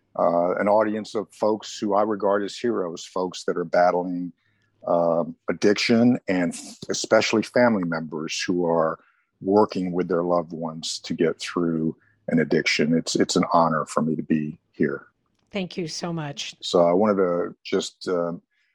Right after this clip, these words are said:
Speaker 1: I need to make this legal statement. Um, so this is the legal fine print to my appearance on the podcast.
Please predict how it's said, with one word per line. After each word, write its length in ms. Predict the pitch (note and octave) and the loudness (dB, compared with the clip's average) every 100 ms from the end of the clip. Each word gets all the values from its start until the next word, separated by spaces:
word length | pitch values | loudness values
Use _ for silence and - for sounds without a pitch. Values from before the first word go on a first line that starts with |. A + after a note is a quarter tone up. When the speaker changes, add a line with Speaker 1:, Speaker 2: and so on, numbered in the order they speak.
| - | -2
Speaker 1:
I 40 | |
need 120 | A2 | 0
to 60 | G#2 | 0
make 220 | G2 F#2+ | 0 -2
this 220 | F#2 - | -6 -4
legal 320 | G2 F#2+ G#2 | -2 -2 -2
statement. 600 | G#2+ - A2+ B2 C#3 C3 - | -4 -2 0 0 -6 -6 -8
Um, 420 | F#2 F#2 F2+ F2 E2 _ _ _ | -4 -2 -2 -4 -10 _ _ _
so 100 | - | -6
this 220 | E2+ E2+ - | -4 -2 0
is 100 | E2+ | 4
the 80 | |
legal 300 | G2 G2+ F#2+ | 6 6 4
fine 340 | F2 G#2 F#2 G2 | 4 2 2 0
print 300 | - G#2 - | 0 -2 -2
to 100 | G2+ | -4
my 440 | F#2 F#2 F#2 F#2 F2 | -2 0 0 0 -2
appearance 440 | E2+ G#2+ G2+ F#2 | -6 -4 -2 -2
on 100 | G2 | -4
the 80 | G2 | -4
podcast. 800 | - G2+ G2 A2+ G#2 A2+ - | -2 -2 -2 -2 -2 -4 -8